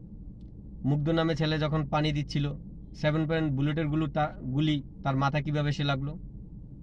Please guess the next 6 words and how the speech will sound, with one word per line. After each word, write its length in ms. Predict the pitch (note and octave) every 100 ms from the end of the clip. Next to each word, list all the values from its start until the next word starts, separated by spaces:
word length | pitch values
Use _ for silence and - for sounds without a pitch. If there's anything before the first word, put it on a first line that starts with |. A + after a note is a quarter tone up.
| -
সেটা 280 | - C3+ C#3+
কি 80 | D3
তদন্ত 380 | D3 C#3+ D3+ D#3
করেছিলেন? 560 | D3+ D3+ C#3+ D3+ D3+ - - - - - - - -
হাজারো 300 | C3+ E3 F3+
মানুষ 440 | E3+ E3+ E3+ -